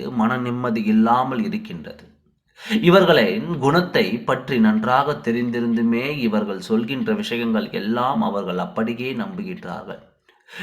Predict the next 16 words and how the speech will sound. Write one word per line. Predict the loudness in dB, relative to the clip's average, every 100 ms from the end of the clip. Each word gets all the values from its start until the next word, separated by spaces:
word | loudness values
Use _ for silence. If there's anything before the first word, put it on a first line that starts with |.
| -2
நீ | 0 0
இப்படியெல்லாம் | 0 2 2 2 6 6 6 4
செய்வாயா, | 2 4 4 4 4 2 0 -4 -12 -12
இப்படியெல்லாம் | -4 -2 0 0 2 4 4 2
செய்யக்கூடிய | 0 0 -2 0 -2 0 0
ஒரு | 2 4
ஆள்தானா | 4 4 2 2 4 2 2 0
என்று | -2 0 0
அவர்களும் | 0 -2 0 0 0 -6 -10
சிந்திப்பது, | -6 -4 -4 -4 -4 -4 -6 -10 -14 _ _ _
சிந்திப்பதில்லை. | -8 -8 -8 -10 -10 -10 -14 -16 _ _ _ _ _ -14 -14
சொல்கின்ற | 4 6 8 6 6 6
வாக்கினை | 8 6 4 0 2
வேத | 4 6 6
வாக்காக | 6 4 4 4 4 2
நினைத்து | 2 0 -2 -4